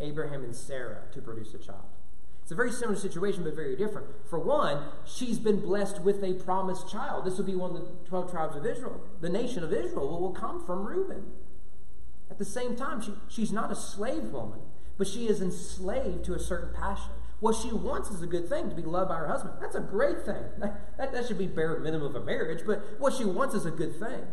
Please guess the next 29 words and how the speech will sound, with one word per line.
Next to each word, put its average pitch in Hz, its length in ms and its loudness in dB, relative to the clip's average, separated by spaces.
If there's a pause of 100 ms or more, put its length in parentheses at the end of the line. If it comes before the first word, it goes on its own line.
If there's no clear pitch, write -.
(1080)
But 175 360 0
she 214 160 0
thinks 196 320 0
that 170 180 0
without 214 560 0
it, - 360 0 (360)
she - 220 0
can't 160 480 -2
be 139 160 -2
at 117 100 -2
peace. - 640 -2
She - 160 -2
can't 165 240 -2
have 139 220 -2
rest 127 480 0
and 120 100 -2
contentment 117 540 -2
and 113 100 -2
everything 107 380 -2
else. - 400 0 (1400)
And 147 100 0
so 160 300 2
she 180 200 0
turns 233 600 0
the 185 100 2
relationship, 165 920 0
she 165 100 0
turns 156 320 0
Jacob 175 500 0